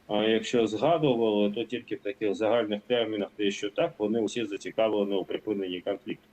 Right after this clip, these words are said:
Тому що стосується Євросоюзу, то там своя складна історія, антидемпінгові, а, санкції, які Євросоюз почав вводити проти Китаю,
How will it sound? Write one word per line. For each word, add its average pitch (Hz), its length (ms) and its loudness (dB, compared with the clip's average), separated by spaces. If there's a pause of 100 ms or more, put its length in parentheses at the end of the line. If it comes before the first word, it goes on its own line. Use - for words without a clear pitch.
Тому 117 200 0
що 120 100 0
стосується 143 540 2
Євросоюзу, 139 720 2
то - 140 0
там 190 220 2
своя 180 340 2
складна 143 420 0
історія, 127 580 2 (360)
антидемпінгові, 120 1160 2 (460)
а, 110 440 2
санкції, 107 760 0
які 104 220 0
Євросоюз 104 600 2
почав 185 460 2
вводити 165 400 2
проти 139 320 0
Китаю, 123 560 0